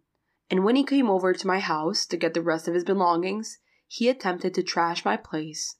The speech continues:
and attack me. Okay, so it is important to know that these manipulation tactics can be used each by itself or combined. For example,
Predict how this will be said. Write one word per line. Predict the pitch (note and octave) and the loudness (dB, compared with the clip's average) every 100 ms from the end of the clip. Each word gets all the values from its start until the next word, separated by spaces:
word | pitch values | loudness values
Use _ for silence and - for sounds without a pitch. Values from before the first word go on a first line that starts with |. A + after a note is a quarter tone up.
| - | -4
and | F3+ | -2
attack | E3+ - D#3 - | -2 -4 -6 -6
me. | E3 - _ _ _ _ _ _ _ - | -10 -12 _ _ _ _ _ _ _ -4
Okay, | G3 F#3+ E3+ F3 _ _ _ - - | 0 0 0 -6 _ _ _ -20 -12
so | - A#3 | -2 0
it | A3+ | 2
is | A#3 | 2
important | A#3 A3+ - B3 D#4 D4+ | 2 0 0 2 4 4
to | D4+ | 4
know | B3 F3+ F#3 | 4 4 2
that | F#3 | 0
these | E3 G#3 | -2 -2
manipulation | A#3 A3+ A3 A3+ A3 A3+ | 0 0 -2 -4 -4 -4
tactics | G#3+ - E3 - F#3 F#3+ - | -4 -2 -2 -2 -4 -4 -10
can | - G3+ G3+ | -4 -2 0
be | |
used | A3+ A3 F3+ F#3 G3 - - | 0 0 0 -2 -8 -10 -4
each | G3+ G#3+ - | -2 0 2
by | C4+ | 2
itself | D4 - - F3+ F3 B3 - - _ _ _ _ _ _ | 0 -4 -2 2 2 0 -4 -20 _ _ _ _ _ _
or | G3+ F#3 | 2 2
combined. | F#3 G3 F#3+ F3 - E3 - _ _ _ _ | 0 -2 0 0 -2 -8 -14 _ _ _ _
For | - G#3+ | -4 0
example, | G3+ F#3 G3 E3+ E3 D#3+ - | 2 2 2 2 0 -4 -6